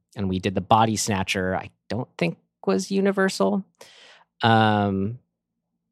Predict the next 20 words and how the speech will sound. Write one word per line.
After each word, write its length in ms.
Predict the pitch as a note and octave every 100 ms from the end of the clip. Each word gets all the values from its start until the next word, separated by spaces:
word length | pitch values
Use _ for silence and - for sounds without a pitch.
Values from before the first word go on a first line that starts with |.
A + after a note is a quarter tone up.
| _
but 120 | B2+ A#2
anyway, 580 | D#3+ C3 G2 G2+ A#2
we're 200 | B2+ C3
getting 260 | B2+ C3+ C3+
two 240 | - F3
of 160 | E3+ G#2
them 320 | G2 E2+ G#2+ -
with 160 | - G#2
this 200 | G#2 -
episode 640 | G#2 - - G2 E2+ F#2+ C3
<laughs> 20 |
because 500 | - - G#3 F3 -
we 140 | G#3+
covered 540 | - F3 C#3+ C#3 C3+ - C4 C#4+ D4 -
Frankenstein, 760 | - - E3 F3 F3 F#3 - C3+
or 100 | C#3
we're 60 | C3+
about 260 | D3+ F3+
to 80 | -
cover 340 | D#3 B2+ B2